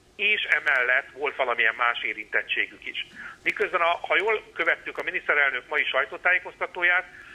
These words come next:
akkor ma már a pozitív eseteknek a többsége az olyan, aki nem, vagy csak nagyon enyhe tüneteket mutat. Ugyanakkor arra kell fölhívni a figyelmet,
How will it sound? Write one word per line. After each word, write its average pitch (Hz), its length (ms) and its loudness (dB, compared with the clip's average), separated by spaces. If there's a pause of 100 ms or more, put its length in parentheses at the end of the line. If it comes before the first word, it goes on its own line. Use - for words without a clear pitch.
akkor 135 300 -4
ma 160 200 0
már 170 400 2 (260)
a 123 220 -2
pozitív 180 460 -4
eseteknek 143 580 0
a 139 100 -6
többsége 135 680 0
az 120 80 -8
olyan, 147 320 2
aki - 240 -6
nem, 156 160 2 (160)
vagy 143 140 -6
csak 131 160 -2
nagyon 139 260 0
enyhe 120 260 2
tüneteket 107 560 -2 (360)
mutat. 123 360 -2 (340)
Ugyanakkor 190 480 0
arra 190 180 2
kell 147 140 2
fölhívni 147 320 -2
a - 40 -10
figyelmet, 175 420 2